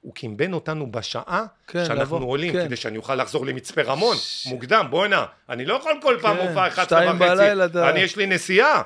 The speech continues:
Speaker 1: אתה מבין? אז היה לנו קומבינה שאנחנו עולים מוקדם, אתה מבין? היינו עולים מוקדם. וככה, ואז בא...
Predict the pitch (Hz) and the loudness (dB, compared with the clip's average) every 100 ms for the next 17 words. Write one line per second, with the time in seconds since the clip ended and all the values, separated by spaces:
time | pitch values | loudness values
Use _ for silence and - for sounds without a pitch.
0 | - _ _ - 120 160 247 147 147 196 | -6 _ _ -4 -2 -2 -2 0 0 0
1 | 214 202 175 170 208 294 185 311 - 202 | -2 -2 -2 0 0 2 0 0 -2 -4
2 | - 320 190 320 254 220 262 233 180 135 | -2 0 0 0 -2 -4 2 2 2 -4
3 | _ _ 139 160 151 233 214 165 202 190 | _ _ -6 -2 0 0 -2 -2 -2 -2
4 | 196 180 131 170 131 - - _ _ 127 | -4 -6 0 0 0 -6 -20 _ _ -16
5 | - 220 - 226 220 _ _ _ - 131 | -8 -6 -4 -4 -6 _ _ _ -8 -8
6 | 101 - - 247 269 208 - _ _ - | -8 -8 -2 0 0 -2 -12 _ _ -2
7 | 175 175 | 0 0